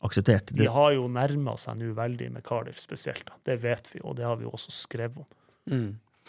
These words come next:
Speaker 2: Så, eh, jeg tror bare at, eh, jeg tror, jeg tror til må belage seg i løpet av en til to uker på at i hvert fall en av de her to ikke er her. Det tror jeg vi kan si for sikkert.
Speaker 3: Ja, og det vil jo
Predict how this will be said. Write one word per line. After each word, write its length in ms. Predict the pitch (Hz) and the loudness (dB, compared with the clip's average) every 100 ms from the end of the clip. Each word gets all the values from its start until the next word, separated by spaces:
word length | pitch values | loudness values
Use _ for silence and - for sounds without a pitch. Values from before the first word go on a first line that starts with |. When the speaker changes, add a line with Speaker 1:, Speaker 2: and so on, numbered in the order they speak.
| - - | -10 -2
Speaker 2:
Så, 160 | 127 | 2
eh, 360 | 123 120 120 120 | 2 2 0 0
jeg 80 | 117 | 0
tror 160 | 170 143 | 0 2
bare 220 | 131 123 113 | 4 2 0
at, 300 | _ - - - _ _ - | _ -10 -10 -14 _ _ -12
eh, 640 | - 50 50 53 50 50 | -8 -6 -6 -6 -6 -4
jeg 100 | - | -4
tror, 160 | - 180 | 0 4
jeg 140 | 170 | 4
tror 160 | 165 170 | 2 0
til 140 | 202 156 | 2 2
må 80 | 131 | 2
belage 460 | 139 180 156 - | 6 8 8 4
seg 320 | - - - _ _ _ _ | -6 -8 -10 _ _ _ _
i 40 | - | -2
løpet 140 | - | 2
av 80 | - | 2
en 80 | 135 | 2
til 100 | 117 | 0
to 100 | 127 | -2
uker 140 | 127 123 | -4 -4
på 100 | 117 | -6
at 220 | 117 - | -6 -4
i 40 | 131 | -2
hvert 140 | 151 | -2
fall 160 | - 120 - | -4 -2 0
en 140 | 131 | 0
av 80 | 117 | -2
de 80 | 127 | -6
her 140 | 113 110 | -6 -6
to 140 | 120 | -8
ikke 220 | - - - | -8 -10 -2
er 140 | 143 - | 0 0
her. 140 | 160 - - | -6 -10 -2
Det 120 | 135 123 113 110 117 123 | 0 0 -2 -6 -8 -6
tror 80 | 135 | -6
jeg 60 | |
vi 60 | 131 | -6
kan 100 | 127 | -10
si 120 | - 131 | -10 -12
for 100 | 135 | -12
sikkert. 300 | 139 - - - | -14 -14 -6 8
Speaker 3:
Ja, 200 | 214 175 | 12 12
og 80 | 143 | 12
det 80 | 170 | 12
vil 140 | |
jo 60 | 156 | 12